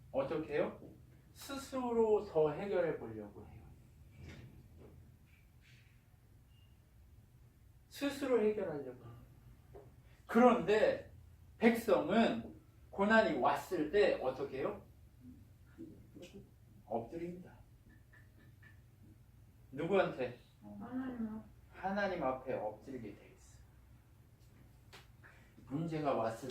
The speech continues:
Speaker 1: 때 하나님 앞에 엎드리며 사는 거예요. 다 죽게 생긴 거예요.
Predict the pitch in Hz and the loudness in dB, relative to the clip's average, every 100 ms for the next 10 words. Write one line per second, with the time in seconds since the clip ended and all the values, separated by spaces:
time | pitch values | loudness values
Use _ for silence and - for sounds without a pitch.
0 | 117 113 101 160 180 170 143 - 101 - | -10 -10 -10 -10 -10 -8 -10 -12 -14 -10
1 | - - - 143 123 107 - - 165 180 | -10 -10 -12 -12 -12 -14 -16 -18 -16 -16
2 | 175 - - - - - - - - - | -18 -20 -20 -20 -20 -20 -20 -20 -20 -20
3 | - - - - - - - - - - | -20 -20 -20 -20 -20 -20 -20 -20 -20 -20
4 | - - - - - - - - - 170 | -20 -20 -20 -20 -20 -20 -14 -6 -2 -2
5 | - 175 160 135 131 123 | -2 -2 -2 -8 -8 -12